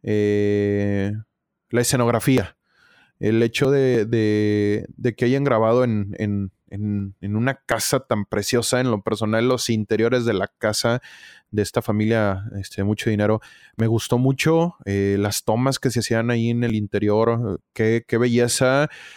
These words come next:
Siento yo que técnicamente es muy, muy buena. Eh, la, la simetría que había en las tomas era perfecta. Realmente es un trabajo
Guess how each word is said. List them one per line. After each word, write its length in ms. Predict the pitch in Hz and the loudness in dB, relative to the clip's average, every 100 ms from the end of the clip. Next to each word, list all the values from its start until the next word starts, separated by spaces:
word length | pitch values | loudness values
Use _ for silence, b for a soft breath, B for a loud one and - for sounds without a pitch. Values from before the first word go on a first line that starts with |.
| B B | B B
Siento 340 | - 131 123 | -2 -2 2
yo 160 | 139 143 | 2 4
que 100 | 139 | 2
técnicamente 640 | 135 139 135 120 123 135 | 2 0 2 0 2 2
es 160 | 127 - | 0 2
muy, 300 | 131 147 165 | 2 4 4
muy 180 | 147 143 | 4 4
buena. 500 | 127 117 131 151 - _ | 2 2 0 -2 -6 _
Eh, 360 | - 107 107 107 | -4 0 2 2
la, 400 | 107 107 104 104 | 2 2 2 2
la 360 | 110 110 107 104 | 2 2 0 -2
simetría 720 | - 120 107 - 120 139 127 | -2 0 -2 0 2 2 2
que 100 | 123 | 0
había 120 | 117 | 0
en 100 | 120 | 0
las 220 | 127 - | -2 -2
tomas 640 | 113 123 127 127 127 127 - B B B - | -2 0 0 2 0 -2 -8 B B B -4
era 280 | 110 117 - | -2 -2 -2
perfecta. 960 | 104 - 131 123 _ 120 120 120 123 b b _ | -2 0 -2 -2 _ 0 2 2 0 b b _
Realmente 920 | 107 117 127 143 147 139 156 160 160 - | -2 0 2 2 0 0 2 2 2 0
es 260 | - 127 - | -2 -2 -2
un 100 | 156 | -2
trabajo 800 | 165 143 123 - 156 156 156 | 0 0 0 0 2 2 0